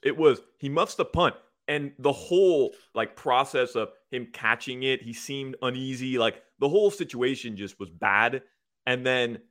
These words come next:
on the very ne-, Eagles score on, on the very next kickoff, he's out there to receive. The ball's only, like, three yards deep in the end zone. He easily could have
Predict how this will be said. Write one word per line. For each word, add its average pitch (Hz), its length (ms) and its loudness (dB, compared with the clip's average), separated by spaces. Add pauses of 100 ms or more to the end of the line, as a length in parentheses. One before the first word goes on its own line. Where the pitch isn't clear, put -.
(400)
on 135 140 0
the 139 80 2
very 139 340 4
ne-, 160 180 -6
Eagles 180 280 -2
score 98 340 -4 (340)
on, 135 380 -6
on 127 140 -4
the 131 60 -4
very 147 260 0
next 147 260 -2
kickoff, 110 440 2 (600)
he's 160 180 -4
out 139 240 6
there 131 140 4
to 123 80 0
receive. 117 480 -8 (500)
The 143 140 4
ball's 202 380 2
only, 214 160 -2
like, 120 200 -6
three 156 540 -10 (200)
yards 117 520 0
deep 120 220 -6
in 120 80 -4
the 101 120 -2
end 113 120 -2
zone. 147 200 4 (300)
He 175 220 -10
easily 185 360 -4
could 120 140 -2
have 110 120 -4